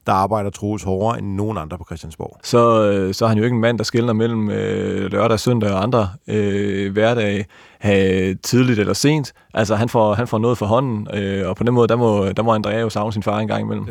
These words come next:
Speaker 1: <laughs> Der har altid været sådan den oplevelse på Christiansborg, at dem, der arbejder allermest, det er faktisk finansministrene.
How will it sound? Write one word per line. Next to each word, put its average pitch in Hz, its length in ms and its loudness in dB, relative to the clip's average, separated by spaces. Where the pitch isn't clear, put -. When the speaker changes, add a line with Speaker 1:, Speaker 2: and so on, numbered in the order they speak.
Speaker 1:
<laughs> - 160 -18
Der 117 60 -2
har 110 120 2
altid 139 240 -2
været 110 260 0
sådan 117 180 -6
den 120 160 0
oplevelse 110 520 -4
på 101 160 -10
Christiansborg, 113 720 0
at - 120 -10
dem, 117 140 -2
der 117 60 0
arbejder 104 340 -2
allermest, 113 480 -6
det 120 60 -4
er 101 40 -2
faktisk 98 240 -4
finansministrene. 90 720 -10